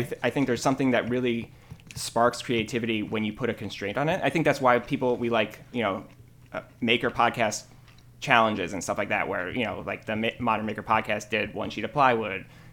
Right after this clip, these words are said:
you know, th-, those constraints. I think there's something that's, that really sparks creativity when you put a constraint on things. And so exact, for exactly that comb idea, I was, you know, I was,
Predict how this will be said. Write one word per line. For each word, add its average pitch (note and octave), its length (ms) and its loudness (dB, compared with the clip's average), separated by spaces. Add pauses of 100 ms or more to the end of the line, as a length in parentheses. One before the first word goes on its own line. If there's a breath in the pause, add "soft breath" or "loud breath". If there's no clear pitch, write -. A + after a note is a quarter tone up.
(140 soft breath)
you A2+ 120 -2
know, G2 140 2
th-, A#2+ 200 -8
those B2+ 260 0
constraints. B2 400 -2
I A#2 60 0
think D#3 220 -4
there's C3+ 160 -4
something C#3 260 -2
that's, - 300 -4 (460 soft breath)
that G#2+ 280 -2 (640)
really B2+ 260 2
sparks A2 460 0
creativity G#2 540 -4
when G#2 180 -4
you F#2+ 80 -4
put G#2+ 160 -6
a G#2 40 -6
constraint G2+ 440 -6
on G2 160 -4
things. B1+ 320 -8 (260 soft breath)
And A#2+ 160 2
so A2+ 420 4 (340)
exact, C3+ 520 2
for C3 160 2
exactly A#2+ 340 2
that A#2 200 4
comb C3+ 440 0 (440 soft breath)
idea, C3+ 540 2 (140)
I B2 80 6
was, C3 220 -2 (200)
you D3+ 80 -4
know, C3+ 80 -2
I C3 80 0
was, A#2+ 140 -2